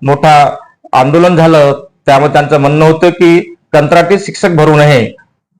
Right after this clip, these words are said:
तर हा जो बेसिक जे आपले जनतेचे प्रश्न आहेत, आ, अन्न, वस्त्र, निवारा, हे पण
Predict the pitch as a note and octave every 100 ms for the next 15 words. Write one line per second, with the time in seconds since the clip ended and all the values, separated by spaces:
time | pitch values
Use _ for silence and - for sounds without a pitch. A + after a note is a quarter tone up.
0 | _ _ F3+ F3+ D#3 F#3+ G3+ G#3 F3+ E3
1 | D#3+ A3+ A3+ A3+ A3+ F3 G3 F#3 F#3 F#3+
2 | F3+ D#3+ D#3+ F3 F3+ F#3 F3+ - D3 -
3 | D#3+ D#3 D3 - - _ _ _ _ _
4 | _ _ _ _ _ _ _ _ _ -
5 | - C#3 C#3 C3+ - - C#3 D3+ D#3+ E3
6 | D#3+ C3+ C#3+ D#3 D3 C#3 D3 D3+ C3+ B2
7 | - _ D#3 E3+ A3 G#3+